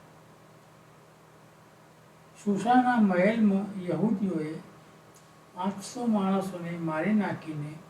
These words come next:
તેઓનો નાશ કર્યો. પારસાનદાથાને, દલફોનને, આસ્પાથાને, ઓરાથાને, અદાલિયાને,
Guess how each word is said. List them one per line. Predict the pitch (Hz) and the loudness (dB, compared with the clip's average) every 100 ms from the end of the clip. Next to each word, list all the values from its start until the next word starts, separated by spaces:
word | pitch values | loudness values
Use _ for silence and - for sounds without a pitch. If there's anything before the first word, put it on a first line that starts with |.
| - - - | -20 -20 -12
તેઓનો | 156 175 202 180 170 165 | -4 0 0 0 -2 -4
નાશ | 131 123 131 - | -2 0 0 -4
કર્યો. | 175 139 - - - - - - - - - - - - - - - - - - - - - - - - - - - - - - - | -12 -12 -12 -20 -20 -20 -20 -20 -20 -20 -20 -20 -20 -20 -20 -20 -20 -20 -20 -20 -20 -20 -20 -20 -20 -20 -20 -20 -20 -20 -20 -14 0
પારસાનદાથાને, | 190 196 233 254 214 202 202 208 208 214 - - - - - - - - | 2 2 4 6 6 4 4 4 4 0 -8 -20 -20 -20 -20 -20 -20 -8
દલફોનને, | 165 160 170 170 196 220 220 208 202 208 - - - - - - - - - | 4 4 4 2 2 2 4 4 4 0 -8 -18 -20 -20 -20 -20 -20 -18 -4
આસ્પાથાને, | 165 - - 208 - 196 196 196 202 - - - - - - - - - | -4 -4 -4 -4 -2 0 2 0 -4 -12 -20 -20 -20 -20 -20 -20 -20 -6
ઓરાથાને, | 175 196 208 208 196 196 196 196 - - - - - - - - - - - - - | -2 2 4 4 2 2 2 -2 -10 -18 -20 -20 -20 -20 -20 -20 -20 -20 -20 -20 -12
અદાલિયાને, | 180 170 202 214 214 202 190 | -2 4 6 6 6 6 6